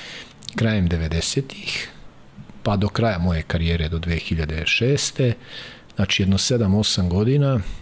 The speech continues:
a tu mislim i na Radonjića, i na Čarapića, i na Đokića, i na Đurića u, i ovoga Negovanovića u, u, u,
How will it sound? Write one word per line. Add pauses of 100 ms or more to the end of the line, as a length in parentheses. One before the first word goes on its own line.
(120)
a
tu
mislim
i
na (120)
Radonjića,
i
na
Čarapića,
i
na
Đokića,
i
na
Đurića
u,
i
ovoga (300)
Negovanovića
u,
u, (1300)
u,